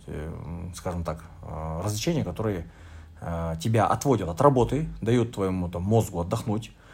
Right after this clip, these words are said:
отойти от каких-нибудь там, да, рутинных дел, дел. Просто вот, да, вот в-, вылазку какую-то сделать, с друзьями где-то собраться, о чём-то полезном поговорить. Не о всякой фигне, говорит, а по-, о полезном чём-то поговорить.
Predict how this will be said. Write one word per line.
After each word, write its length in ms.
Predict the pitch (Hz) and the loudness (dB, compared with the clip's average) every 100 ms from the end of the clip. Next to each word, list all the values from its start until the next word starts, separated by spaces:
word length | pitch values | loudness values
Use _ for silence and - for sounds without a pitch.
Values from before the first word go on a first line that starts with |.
| - - - | -20 -20 -6
отойти 460 | 98 113 113 - | -4 -2 -2 0
от 120 | 98 82 - - | 0 0 -8 -12
каких-нибудь 520 | 87 - 87 82 85 | -10 -6 -4 -4 -6
там, 180 | 85 85 | -6 -2
да, 280 | 113 107 98 - | -2 -2 -4 -8
рутинных 540 | 104 107 135 123 113 | -6 -2 2 2 0
дел, 220 | - 113 - | 0 0 0
дел. 320 | 101 110 104 - - - - - | 2 2 0 -6 -10 -10 -8 4
Просто 260 | 139 - | 4 6
вот, 180 | 127 85 | 2 2
да, 120 | 123 | 4
вот 120 | 123 95 | 4 2
в-, 240 | 107 101 | -6 2
вылазку 320 | 117 127 113 | 6 6 4
какую-то 240 | - 107 98 | -2 -4 -4
сделать, 460 | 92 101 92 87 | -2 -2 -2 -4
с 80 | - | -6
друзьями 360 | 90 98 113 104 | -2 2 2 2
где-то 140 | 90 | 0
собраться, 520 | - 98 110 95 90 | -2 2 0 0 -2
о 40 | 87 | -2
чём-то 280 | - 95 - | -4 -6 -2
полезном 420 | 113 113 101 95 | 4 4 4 2
поговорить. 580 | 98 98 98 101 92 - | -2 -2 -2 -2 -6 -6
Не 180 | 104 107 | -2 0
о 220 | 101 90 | 0 -2
всякой 280 | - 156 - | -2 -2 -2
фигне, 320 | 107 101 82 | -2 -2 -4
говорит, 200 | 82 82 | -4 -6
а 60 | |
по-, 280 | 85 98 98 | -4 -2 0
о 20 | |
полезном 340 | 101 127 104 90 | 2 2 2 -2
чём-то 220 | 85 80 | -6 -6
поговорить. 480 | 95 90 85 76 | -6 -4 -4 -4